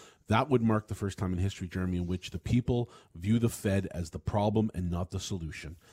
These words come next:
And that is when you get fireworks in a market like gold and silver. Now, speaking of metals, we also had an article, an interview this week from Jim Cook, uh, with Ted Butler. It was an interesting one, a very important one,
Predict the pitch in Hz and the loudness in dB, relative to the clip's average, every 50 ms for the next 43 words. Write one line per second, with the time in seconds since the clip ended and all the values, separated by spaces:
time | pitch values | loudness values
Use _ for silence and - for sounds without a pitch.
0 | - - _ - - 90 87 87 85 82 101 117 117 92 78 76 - - 90 87 | -20 -20 _ -8 -6 -4 -4 -4 -2 0 2 4 4 2 2 0 -6 -10 -10 -8
1 | 82 87 92 90 87 80 82 - - - 110 104 101 95 87 82 82 - - 87 | -6 -4 -4 -4 -4 -4 -6 -8 -6 -4 -2 -2 0 0 -2 -4 -6 -8 -6 -6
2 | 82 85 87 87 - 90 82 85 80 - 92 92 90 78 85 82 - - 156 135 | -4 -4 -4 -6 -6 -6 -8 -8 -6 -6 -4 -4 -4 -4 -4 -4 0 2 2 4
3 | 98 87 82 85 87 - - 156 180 165 - 185 170 143 151 156 143 110 92 101 | 2 2 -4 -6 -6 -2 0 0 2 4 4 4 4 4 4 4 4 4 2 0
4 | 104 - - _ _ _ _ - - - _ _ - - 95 104 123 156 151 - | -2 -4 -10 _ _ _ _ -20 -20 -20 _ _ -2 2 4 6 6 6 6 4
5 | 160 143 143 135 139 131 120 110 110 117 - 117 110 101 98 101 113 123 110 113 | 2 2 4 4 4 4 4 4 2 2 2 2 2 4 4 4 4 2 2 2
6 | 113 110 110 - - 95 95 98 - - - 85 82 - 101 113 127 - - 113 | 0 0 -2 -2 -2 -4 -4 -4 -4 -6 -8 -6 -2 0 2 2 2 2 2 2
7 | 107 - - - - - - - - _ - 87 87 85 - 71 104 87 98 117 | 2 2 0 -8 -20 -20 -20 -20 -14 _ -2 0 0 0 -2 -4 0 6 8 8
8 | 143 - - - 127 135 135 113 - 104 87 - 90 95 104 107 - - - _ | 8 6 6 4 6 6 6 6 4 0 2 0 -2 -4 -4 -4 -8 -12 -20 _
9 | _ _ _ 92 92 92 120 131 170 190 - 175 147 - 127 107 95 90 85 85 | _ _ _ -2 2 6 8 8 8 8 6 2 0 2 0 0 0 0 0 -2
10 | 90 101 107 - - 82 82 104 104 117 123 - - 151 160 127 113 104 92 90 | -2 -2 -4 -8 -8 -2 0 2 4 4 4 6 8 8 8 8 6 2 0 0
11 | 90 95 107 120 | 2 2 0 0